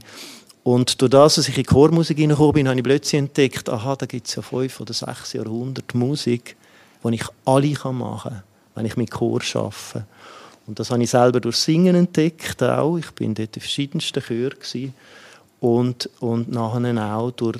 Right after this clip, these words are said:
mein Chorleitungsstudium, wo ich dann gemerkt habe, wenn ich da vorne stehe und die Musik gestalte, habe ich nochmal eine andere Ebene,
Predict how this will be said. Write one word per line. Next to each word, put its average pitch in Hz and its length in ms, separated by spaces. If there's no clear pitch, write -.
mein 120 140
Chorleitungsstudium, 120 1300
wo 107 100
ich 107 140
dann 110 120
gemerkt - 460
habe, 110 100
wenn 104 140
ich 101 80
da 104 80
vorne 151 420
stehe - 320
und 123 220
die 123 120
Musik 120 340
gestalte, 123 800
habe 117 320
ich 120 60
nochmal 120 420
eine 110 200
andere 127 320
Ebene, 120 540